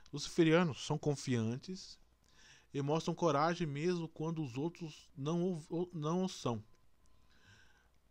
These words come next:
Você não usa essa força para perseguir os outros,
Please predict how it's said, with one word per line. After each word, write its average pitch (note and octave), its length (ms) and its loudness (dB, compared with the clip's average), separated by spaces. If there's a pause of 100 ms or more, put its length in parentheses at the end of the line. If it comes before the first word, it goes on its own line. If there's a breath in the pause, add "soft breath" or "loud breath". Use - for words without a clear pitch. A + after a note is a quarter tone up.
(280)
Você C#3+ 640 4 (840 soft breath)
não D3+ 220 -2
usa F3 400 0
essa D3+ 180 -2
força D#3 460 -4
para C3 300 -2
perseguir C3+ 480 -6
os B2+ 120 -6
outros, - 540 -12